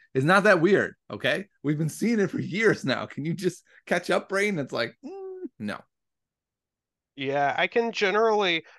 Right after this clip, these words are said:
Speaker 2: I'm generally pretty good at seeing, like, say the squares it could hit in two or three moves if it's moving up the board. But
Speaker 1: Mm-hmm.
Speaker 2: if it involves rotating the knight, when, when that happens to me, I'm just like,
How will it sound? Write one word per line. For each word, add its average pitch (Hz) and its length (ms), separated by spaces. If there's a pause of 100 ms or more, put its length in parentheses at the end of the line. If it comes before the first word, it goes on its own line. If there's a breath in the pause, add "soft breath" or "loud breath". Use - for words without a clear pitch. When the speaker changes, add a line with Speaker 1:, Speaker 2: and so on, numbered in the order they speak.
(100)
Speaker 2:
I'm 160 120
generally 240 360
pretty 165 280
good 143 260
at 127 140
seeing, 143 680
like, 135 280 (540)
say 143 280
the 127 80
squares 127 400
it - 100
could 117 140
hit 123 180
in 123 80
two - 200
or 120 80
three 123 260
moves 120 420 (360 soft breath)
if 135 260
it's - 240
moving 131 380
up 127 180
the 147 100
board. 190 380 (360 loud breath)
But 143 140
Speaker 1:
Mm-hmm. - 20
Speaker 2:
if - 140
it 147 80
involves 147 460
rotating 160 600
the 180 100
knight, 196 380
when, 139 420
when 151 260
that 151 140
happens 151 540
to 156 80
me, 170 140
I'm 160 120
just 143 220
like, 120 140